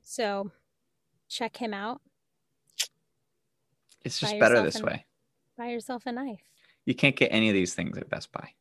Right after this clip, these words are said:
Speaker 1: Not, not a single one.
Speaker 2: Not a single one. I,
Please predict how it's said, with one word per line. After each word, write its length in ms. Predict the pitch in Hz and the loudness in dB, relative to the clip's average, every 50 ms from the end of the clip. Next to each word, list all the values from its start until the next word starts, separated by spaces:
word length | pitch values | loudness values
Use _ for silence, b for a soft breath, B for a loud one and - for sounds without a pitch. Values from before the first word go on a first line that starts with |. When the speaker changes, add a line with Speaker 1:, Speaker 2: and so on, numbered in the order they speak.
| _ _ _ _ _ _ _ _ _ _ _ _ _ _ _ | _ _ _ _ _ _ _ _ _ _ _ _ _ _ _
Speaker 1:
Not, 140 | - 349 - - | -4 -4 0 2
not 220 | 294 311 349 359 | 4 4 4 4
a 60 | 339 | 2
single 360 | - - - 349 349 320 339 320 | 2 2 2 2 2 4 2 2
one. 300 | 311 339 349 269 202 - _ _ _ _ _ - | 2 2 0 -2 -4 -8 _ _ _ _ _ -6
Speaker 2:
Not 220 | - 107 107 110 | -4 0 2 2
a 40 | 104 | 2
single 340 | 104 - - 104 92 90 82 | 2 2 -2 -2 -2 -2 -2
one. 260 | 80 - - - - - _ _ | -2 -4 -6 -8 -10 -12 _ _
I, 120 | - 170 | 4 6